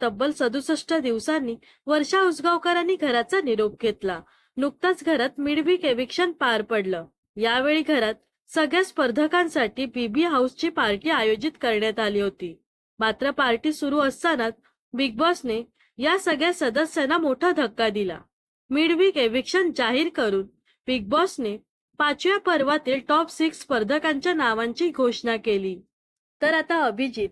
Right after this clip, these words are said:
अंकिता, सूरज, निकी, धनंजय आणि जान्हवी या सहा सदस्यांमध्ये महाअंतिम फेरीत ट्रॉफी जिंकण्यासाठी चुरशीची लढत होणार आहे. मात्र तत्पूर्वी वर्षा यांचे एलिमिनेशन झाल्यामुळे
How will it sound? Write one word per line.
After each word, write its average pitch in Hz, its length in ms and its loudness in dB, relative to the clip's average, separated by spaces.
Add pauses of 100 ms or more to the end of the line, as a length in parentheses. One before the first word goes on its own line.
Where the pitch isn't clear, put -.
अंकिता, 226 540 -2
सूरज, 254 500 -4 (120)
निकी, 240 400 -4
धनंजय 240 640 -2 (120)
आणि 320 280 0
जान्हवी 196 400 -2 (320)
या 277 240 2
सहा 285 280 0
सदस्यांमध्ये 247 840 -2
महाअंतिम 262 600 -2
फेरीत 226 380 0
ट्रॉफी 226 340 0
जिंकण्यासाठी 240 840 -4 (320)
चुरशीची 339 540 2
लढत 247 300 0
होणार 196 280 -2
आहे. 185 240 -4 (380)
मात्र 285 420 0
तत्पूर्वी 254 580 -2 (300)
वर्षा 285 360 2
यांचे 330 360 0
एलिमिनेशन 294 640 0
झाल्यामुळे 247 580 0